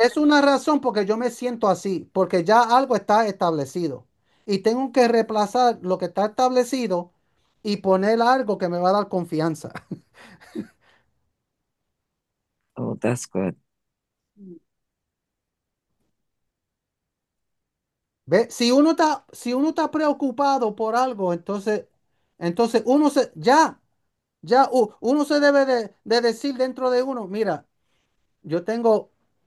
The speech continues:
Speaker 1: una semilla que no, que no debe de estar ahí. <laughs> Yo tengo algo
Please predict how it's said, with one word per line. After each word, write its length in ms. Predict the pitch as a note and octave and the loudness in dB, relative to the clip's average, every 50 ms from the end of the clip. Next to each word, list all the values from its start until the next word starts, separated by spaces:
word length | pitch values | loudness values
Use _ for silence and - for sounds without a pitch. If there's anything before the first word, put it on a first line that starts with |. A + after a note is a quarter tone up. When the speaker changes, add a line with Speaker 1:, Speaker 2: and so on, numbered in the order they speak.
| _ _ | _ _
Speaker 1:
una 240 | - F#3 A3 A3 G#3+ | -4 -4 -2 -2 -2
semilla 420 | G#3+ A3 A3 A3+ A#3+ A3+ A3+ - | -4 -4 -4 -4 -2 0 0 0
que 140 | - F3+ E3+ D#3 | 2 0 0 0
no, 300 | E3 E3+ E3+ - - _ _ _ _ _ _ _ | 0 -2 -4 -6 -12 _ _ _ _ _ _ _
que 140 | - D#3 D#3 | 0 0 2
no 120 | E3+ F#3 | 2 2
debe 200 | G3 G3+ G3+ G3+ | 2 2 2 2
de 80 | F#3+ F#3+ | 2 0
estar 240 | F#3 - F3 E3+ F3 | 2 0 0 0 0
ahí. 220 | D#3 C#3+ C3+ B2 - - - - - - - | -2 -2 -4 -6 -10 -10 -10 -12 -14 -8 -6
<laughs> 1600 | - D#3+ - - _ _ - - - - - _ - - - - - A#5 - _ _ _ _ _ _ _ _ _ _ _ _ | -4 -4 -4 -6 _ _ -20 -20 -20 -20 -20 _ -20 -18 -14 -14 -14 -14 -16 _ _ _ _ _ _ _ _ _ _ _ _
Yo 160 | - E3 F#3 F3+ | 2 4 6 6
tengo 340 | B3 A#3 B3 A#3+ A#3+ A#3+ | 6 6 8 8 8 8
algo 480 | A#3+ C4 C#4+ C4+ A3+ A3+ G#3+ G#3 G3+ - | 8 8 6 6 4 4 4 4 2 -2